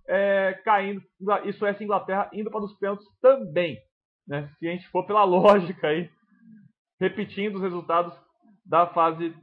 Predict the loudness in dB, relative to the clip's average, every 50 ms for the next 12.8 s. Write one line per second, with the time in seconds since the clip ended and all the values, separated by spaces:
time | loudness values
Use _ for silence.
0 | -20 -20 -20 _ _ -8 -6 -6 -2 0 0 0 0 -2 -4 -4 -4 -2 -2 -2
1 | -2 -2 -4 -4 -4 -4 -2 -2 -2 -2 -2 -2 0 0 0 0 -2 -4 -4 -2
2 | -2 -2 -2 0 0 -2 -2 -2 -4 -8 _ _ _ _ _ _ _ _ _ _
3 | _ _ _ _ _ _ _ _ _ _ _ _ _ _ _ -4 0 2 2 2
4 | 2 2 0 -2 -4 -10 _ _ _ _ _ _ _ _ -12 -4 -2 -2 -2 -2
5 | -2 -2 -2 -2 -2 0 4 6 8 8 8 6 2 -2 -8 -2 0 0 2 0
6 | 0 -4 -4 -4 -2 -2 0 0 2 2 2 0 -2 -8 -10 -8 -6 -6 -4 -4
7 | -6 -8 -12 -18 _ _ _ _ _ _ _ _ _ -12 -10 -4 0 4 6 6
8 | 6 6 6 2 -6 -8 -4 -2 0 0 -2 -4 -10 _ _ _ _ _ _ _
9 | _ _ _ _ _ _ _ _ _ _ _ _ _ _ _ _ _ _ _ _
10 | _ _ _ _ _ _ _ _ _ _ _ _ _ 2 4 4 4 4 2 0
11 | -2 -2 -4 -6 -4 _ 0 2 4 4 2 0 -2 -6 -8 -8 -10 -8 -8 -6
12 | -6 -6 -6 -6 -8 -10 -14 _ -12 -10 -10 -10 -12 -14 _